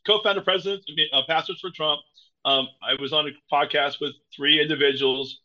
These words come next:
that they were all DeSantis supporters, and, and man, I got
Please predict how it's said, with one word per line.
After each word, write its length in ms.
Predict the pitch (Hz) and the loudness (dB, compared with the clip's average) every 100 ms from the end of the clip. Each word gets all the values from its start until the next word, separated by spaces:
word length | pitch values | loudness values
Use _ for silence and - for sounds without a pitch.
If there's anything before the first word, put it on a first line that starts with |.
| _ _ _ | _ _ _
that 200 | 120 127 151 | -2 0 4
they 120 | 156 | 4
were 180 | 147 139 | 4 6
all 380 | 143 143 135 - _ _ _ _ 131 151 | 6 6 2 -6 _ _ _ _ -8 -6
DeSantis 400 | - 156 147 143 | 0 2 2 0
supporters, 600 | 165 151 139 143 143 127 | -2 4 4 4 -4 -6
and, 200 | 117 117 | -8 -6
and 140 | 123 120 | -4 4
man, 140 | 143 | 6
I 140 | 143 226 | 8 6
got 260 | 330 - | 6 4